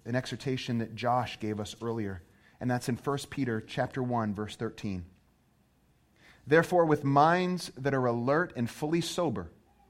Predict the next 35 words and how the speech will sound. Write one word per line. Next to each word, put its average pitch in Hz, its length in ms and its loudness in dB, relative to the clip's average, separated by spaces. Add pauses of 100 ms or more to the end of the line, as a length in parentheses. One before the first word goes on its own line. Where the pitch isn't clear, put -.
(140)
set - 460 4
your 175 140 0
hope, 143 460 2 (380)
set 175 580 -2
your 170 220 0
hope 127 460 0 (360)
on 127 180 2
the 113 60 0
grace 135 600 -2
to - 160 -6
be 131 140 2
brought 127 360 4
to 117 120 -6
you 95 260 -4 (220)
when 107 200 0
Jesus 127 400 -4
Christ 117 480 -4
is 104 140 -8
revealed 101 420 -4
at 95 100 -6
his 98 180 -8
coming." 85 340 -10 (2000)
When 143 140 0
you 165 80 2
think 214 240 -2
of 190 120 0
Jesus' 156 540 -4
return, 135 440 -4
does 123 140 -4
it - 100 -8
fill 196 160 -6
your 208 100 0
heart 143 300 -2
with 110 180 -8
joy, 131 560 -8